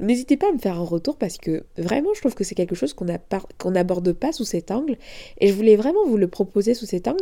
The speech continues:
parce que je trouve que c'est important de parler de l'aspect macroscopique.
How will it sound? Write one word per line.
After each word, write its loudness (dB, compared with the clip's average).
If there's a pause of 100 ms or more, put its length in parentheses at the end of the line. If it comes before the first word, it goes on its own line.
(120)
parce -2
que 2
je -10
trouve 0
que -6
c'est -4
important -4
de 4
parler -2
de 0
l'aspect -2
macroscopique. -6